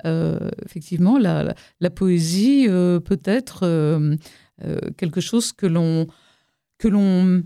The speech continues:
met en avant, que l'on porte en avant pour, euh, pour, euh, dire les choses, euh, bien sûr autrement, puisque c'est un langage poétique, mais on sait que, euh, le langage poétique, euh, va dans plusieurs directions. Et en tout cas, il, euh,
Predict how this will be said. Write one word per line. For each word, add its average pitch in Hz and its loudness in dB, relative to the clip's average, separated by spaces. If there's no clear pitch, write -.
met 240 2
en 269 2
avant, 190 -2
que 269 -6
l'on 170 -2
porte 320 -4
en 214 2
avant 185 0
pour, 254 0
euh, 180 2
pour, 220 -2
euh, 202 0
dire 156 -2
les 254 2
choses, 269 -2
euh, 185 0
bien 180 2
sûr 214 -2
autrement, 220 0
puisque - -6
c'est - -2
un 190 -2
langage 190 -2
poétique, 196 -2
mais 214 2
on 185 0
sait 269 -2
que, 247 0
euh, 165 0
le 165 0
langage 196 0
poétique, 226 -2
euh, 175 -2
va 196 -2
dans 170 -4
plusieurs 226 0
directions. 190 -4
Et 175 2
en 175 0
tout 175 -4
cas, 220 -2
il, 175 0
euh, 151 -2